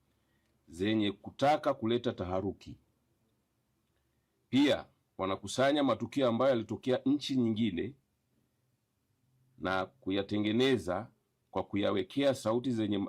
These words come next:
lafudhi ya Kiswahili ili yaonekane yametokea nchini mwetu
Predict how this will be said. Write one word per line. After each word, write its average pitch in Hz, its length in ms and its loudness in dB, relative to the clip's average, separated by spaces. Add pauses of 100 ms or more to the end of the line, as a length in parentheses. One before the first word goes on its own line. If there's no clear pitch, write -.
lafudhi 135 600 0
ya 110 80 0
Kiswahili 92 680 -4 (560)
ili 143 240 4
yaonekane 127 760 2
yametokea 117 640 0
nchini 98 340 -4
mwetu 101 420 -6